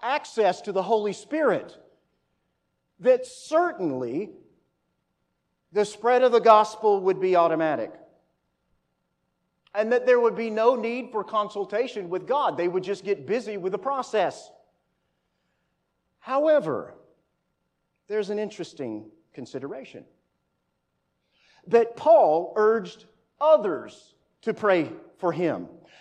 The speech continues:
In Romans, let's look at three passages. Romans chapter fifteen and verse thirty. Romans fifteen and verse thirty, Paul says, "Now I beg you, brethren,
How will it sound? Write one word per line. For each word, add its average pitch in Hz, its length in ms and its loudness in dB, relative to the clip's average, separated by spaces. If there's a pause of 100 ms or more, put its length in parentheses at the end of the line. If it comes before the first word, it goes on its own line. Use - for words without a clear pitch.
(100)
In 220 120 0
Romans, 226 360 4
let's 226 160 2
look 262 100 -2
at 226 100 0
three 220 140 -2
passages. 180 540 -4
Romans 262 340 2
chapter 226 300 -4
fifteen 285 580 -6
and 220 100 -2
verse 202 240 -6
thirty. 185 380 0 (260)
Romans 220 360 0
fifteen 240 480 -6
and 208 160 -6
verse 196 260 -6
thirty, 214 380 0
Paul 220 480 2
says, 208 340 0
"Now 226 240 2
I 226 160 6
beg 233 420 2
you, 214 140 -6
brethren, 156 560 -2